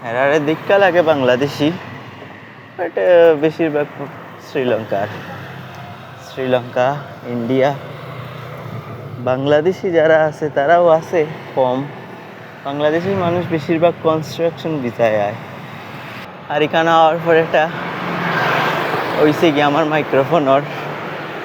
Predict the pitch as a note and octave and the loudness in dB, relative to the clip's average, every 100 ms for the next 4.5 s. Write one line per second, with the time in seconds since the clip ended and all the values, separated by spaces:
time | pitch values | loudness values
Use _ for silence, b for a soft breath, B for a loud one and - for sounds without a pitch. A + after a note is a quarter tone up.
0 | - - - D3 D#3 F#3 F3+ E3+ F#3 E3 | -12 -12 -6 2 4 4 2 2 4 4
1 | D3 D#3 C#3 D3 C#3+ C3 C#3+ F3+ - - | 4 2 2 2 2 4 4 4 -4 -10
2 | - - - - - - - A#2+ A2+ B2 | -10 -12 -14 -14 -16 -16 -10 -6 -6 -6
3 | B2 C#3+ D3+ D3 D3 E3 D#3 E3+ F3 D#3 | -6 -4 0 4 4 4 4 2 0 0
4 | D#3+ C#3+ C3+ B2+ D#3 | 2 2 2 4 4